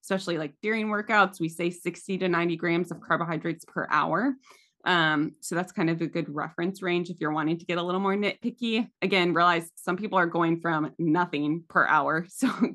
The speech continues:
getting up to sixty grams would be a ton. So start small, and, like, that's the end goal. Um, so those would be the times, like, for sure, you actually wanna make sure you're, you're kinda tracking and getting a good idea of how much you're getting in. Um,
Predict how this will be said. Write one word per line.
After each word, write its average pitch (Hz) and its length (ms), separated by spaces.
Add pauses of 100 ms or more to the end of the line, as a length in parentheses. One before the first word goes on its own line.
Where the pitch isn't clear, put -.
getting 175 220
up 160 140
to 180 80
sixty 165 400
grams 147 340
would - 100
be 427 220
a 453 60 (120)
ton. 196 380 (300)
So 196 100
start 196 360
small, 180 540
and, 175 160
like, 160 240
that's 165 260
the - 100
end 160 260
goal. 147 340 (460)
Um, 151 480 (260)
so 220 200
those 330 220
would 269 100
be 254 100
the 247 100
times, 196 380
like, 156 300 (300)
for 180 140
sure, 170 360
you 185 320
actually 165 360
wanna 151 160
make 151 160
sure 147 220
you're, 143 300 (100)
you're 160 100
kinda 156 260
tracking 156 460
and 151 160
getting 156 280
a 156 40
good 143 200
idea 147 240
of - 100
how 135 220
much 143 240
you're 202 100
getting 208 320
in. 196 300 (400)
Um, 160 480